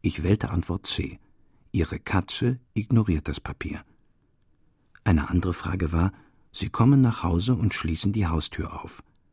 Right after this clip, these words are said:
Wie reagiert Ihre Katze?“ Antwort A: „Sie wartet bereits an der Tür, streicht mir beim Hereinkommen mit erhobenem Schwanz um die Beine.“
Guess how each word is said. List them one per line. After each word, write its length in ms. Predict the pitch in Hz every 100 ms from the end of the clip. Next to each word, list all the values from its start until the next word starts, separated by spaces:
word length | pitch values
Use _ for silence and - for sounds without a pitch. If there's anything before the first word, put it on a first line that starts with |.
| _
Wie 320 | - 87 143
reagiert 600 | 143 87 101 104 82 82 -
Ihre 200 | 78 80
Katze?“ 500 | - 73 - - - _ _ _ _ _ _ -
Antwort 500 | 85 85 82 82 -
A: 280 | 82 104 143 _ _ _ _ _ _
„Sie 240 | - 101 85
wartet 320 | 85 - -
bereits 380 | 107 85 90 -
an 80 | 131
der 160 | 131
Tür, 280 | - 73 - - _ -
streicht 500 | - - 85 120 -
mir 140 | 151
beim 180 | 78 82
Hereinkommen 680 | 76 76 101 127 131 135 104
mit 140 | 78
erhobenem 520 | 85 98 120 92 76
Schwanz 440 | - - 73 85 -
um 160 | 110
die 140 | 92 -
Beine.“ 360 | 73 80 -